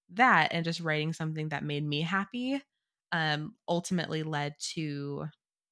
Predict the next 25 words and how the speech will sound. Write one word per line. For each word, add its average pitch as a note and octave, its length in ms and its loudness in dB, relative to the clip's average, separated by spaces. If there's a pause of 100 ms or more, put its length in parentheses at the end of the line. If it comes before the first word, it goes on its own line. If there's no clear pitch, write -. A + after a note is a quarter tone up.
(960)
Belladonna D3 580 4
as C#3+ 160 0
it C#3 100 -2
is C3+ 240 -4
now B2+ 440 0
and C#3+ 220 -2
figuring C#3 500 -4
out B2+ 380 -4
the C#3+ 160 -4
actual C#3 360 -4
story C3+ 460 -6
there B2+ 340 -4
and B2 320 -8
the D3 80 -10
romance D3+ 640 -4
there. C3+ 520 -4
And - 400 -8 (840)
I G3 80 0
don't E4+ 240 0
even A#3+ 200 4
know F#3 400 2
that F#3 160 2
I E3 460 0 (100)
initially F3+ 380 2
went E3 300 -2